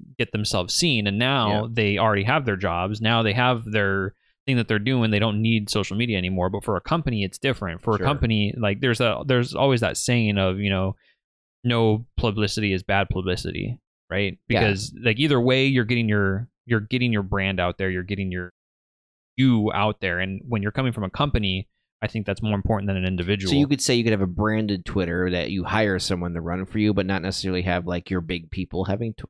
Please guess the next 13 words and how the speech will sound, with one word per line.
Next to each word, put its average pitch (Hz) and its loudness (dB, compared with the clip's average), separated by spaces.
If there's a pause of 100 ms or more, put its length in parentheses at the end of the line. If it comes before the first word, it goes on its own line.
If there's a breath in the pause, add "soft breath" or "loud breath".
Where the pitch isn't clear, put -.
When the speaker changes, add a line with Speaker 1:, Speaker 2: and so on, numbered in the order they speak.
(120)
Speaker 2:
uh, 98 2
Twitter 113 0
accounts? - -8 (340)
Speaker 1:
Um, 156 2
I 160 2
think 175 2
it 107 -4
depends, 110 0
Speaker 2:
Yeah. 113 0
Speaker 1:
because 107 2
I 113 4
think 123 -2
for, 107 2